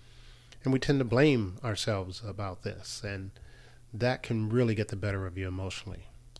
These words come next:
And so that's kind of what I want to talk about today. Sometimes the guilt comes from a place of wanting to fix things, right? We have a problem and we immediately think of a solution. You feel guilty because you have to change or cancel plans all the time.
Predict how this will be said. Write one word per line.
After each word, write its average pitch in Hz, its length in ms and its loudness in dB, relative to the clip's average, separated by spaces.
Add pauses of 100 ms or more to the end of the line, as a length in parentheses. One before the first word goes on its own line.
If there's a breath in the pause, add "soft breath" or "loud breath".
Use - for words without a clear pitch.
(460 soft breath)
And - 80 -4
so 131 100 2
that's 131 180 4
kind 143 160 4
of 120 60 6
what 110 100 6
I 101 60 2
want 98 160 0
to 92 80 -4
talk - 240 -4
about 95 260 -6
today. 92 300 -8 (1500 loud breath)
Sometimes 151 540 6
the 107 340 4 (540)
guilt 139 240 6
comes 120 220 2
from 117 160 4
a 107 60 4
place 110 300 2
of 98 100 -4
wanting 101 260 2
to 98 40 -2
fix - 320 -2
things, 92 480 -8
right? 117 180 4 (920 loud breath)
We 127 60 8
have 110 100 10
a 98 60 0
problem 135 420 10
and 107 140 4
we 104 140 6
immediately 107 520 4
think 104 240 0
of 95 80 0
a 95 60 -4
solution. 95 560 -2 (1000 loud breath)
You 120 80 2
feel 131 160 10
guilty 120 380 6
because 107 340 0
you 104 60 0
have 107 180 0
to - 80 -6
change 113 500 4
or 107 80 0
cancel 107 400 2
plans 110 380 2
all 92 180 0
the 90 80 -4
time. 95 300 -6